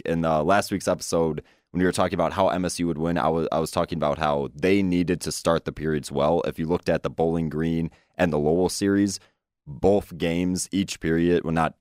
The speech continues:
every period, but a lot of periods, you could see that M S U didn't start as strong. And it's not like they, they were sluggish, but you saw, you saw Notre, or not Notre Dame, sorry, we'll talk about them. You saw Bowling Green score within the first couple minutes of a couple periods that weekend,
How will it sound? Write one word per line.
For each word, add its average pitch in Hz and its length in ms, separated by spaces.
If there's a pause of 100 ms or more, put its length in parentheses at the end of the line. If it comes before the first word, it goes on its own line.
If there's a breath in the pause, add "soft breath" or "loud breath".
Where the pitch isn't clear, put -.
(140)
every 71 240
period, 65 340
but 78 60
a - 20
lot 95 220
of 82 80
periods, 85 280
you 85 60
could 85 160
see 82 200
that 76 280 (320 soft breath)
M 92 140
S - 180
U 90 140
didn't 85 260
start 87 380
as 78 240
strong. 113 400
And 98 80
it's 90 160
not 127 260
like 87 240
they, 85 360
they 85 180
were 78 100
sluggish, 92 480
but 76 380 (460)
you 92 120
saw, 87 480 (160)
you 98 100
saw 95 220
Notre, 87 560
or 78 100
not 71 160
Notre 62 240
Dame, - 240
sorry, - 320
we'll 65 120
talk - 260
about 50 160
them. - 160 (200 soft breath)
You - 60
saw 131 140
Bowling 113 320
Green 92 260
score 90 240
within 80 240
the 73 60
first 76 240
couple 76 240
minutes 67 500 (140)
of 76 260 (220)
a 90 80
couple 80 240
periods 71 420
that 76 220
weekend, 67 580